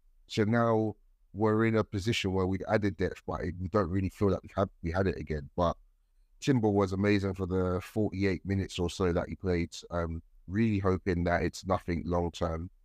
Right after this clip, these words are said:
Um, but yeah, he was, he was outstanding. I think he's just, I think he probably, if he continues this way, he can easily be signing of the summer,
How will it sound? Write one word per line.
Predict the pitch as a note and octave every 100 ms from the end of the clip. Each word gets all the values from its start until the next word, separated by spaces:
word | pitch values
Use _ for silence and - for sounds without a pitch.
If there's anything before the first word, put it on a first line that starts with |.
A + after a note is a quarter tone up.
| _ _ -
Um, | F2 F2 E2+ E2 D#2+ E2 - _ - - - - - -
but | F#2+
yeah, | F#2 F2 D#2+
he | F#2+
was, | F#2+ F#2 F2+
he | -
was | F#2+ F2
outstanding. | D2 - E2+ E2 E2+ D#2+ - _ _ -
I | F2+
think | G2+ F#2+
he's | - F2+
just, | - E2+ - - -
I | G#2+
think | G#2 -
he | G2+
probably, | - F#2+ E2+ F2+ F2 F2
if | -
he | A#2
continues | - G2 G#2 F#2
this | F2 -
way, | D#2
he | F#2+
can | F#2 -
easily | F2+ E2 E2+
be | D#2 E2 D#2+ _ _ -
signing | - F2+ E2 E2
of | D#2+
the |
summer, | - F#2+ E2+ D#2